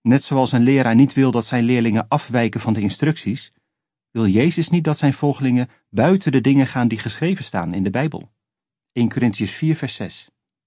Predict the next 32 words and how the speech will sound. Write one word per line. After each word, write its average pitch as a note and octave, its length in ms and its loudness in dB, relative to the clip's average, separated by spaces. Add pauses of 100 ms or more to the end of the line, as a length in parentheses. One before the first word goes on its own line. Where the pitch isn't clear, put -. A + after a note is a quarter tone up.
(1160)
Maar C#3+ 340 0
er C3+ 160 0
is B2+ 140 0
een A#2 160 2
belangrijke C#3 580 2
gebeurtenis A2+ 840 0 (200)
waar A2 180 0
de A#2 80 -2
eerste D#3 380 0
eeuwse C3 300 0
christenen A2 460 -2
wel D3 180 2
heel C#3+ 180 2
vertrouwd A2+ 360 -4
mee G2 140 -2
waren. E2+ 360 -16 (880)
De C3+ 80 -8
herdenking B2+ 580 2
van C3 160 2
Jezus' A2+ 380 -2
dood. G#2 360 -2 (840)
Jezus A2 380 2
vertelde B2 340 0
zijn A2+ 160 -2
volgelingen A#2 500 -2
persoonlijk B2 680 0 (280)
wanneer C3+ 260 4
ze A#2+ 180 -2
die G3 140 0
gebeurtenis D3+ 520 0
moesten C3 260 -2
herdenken. C#3 480 -4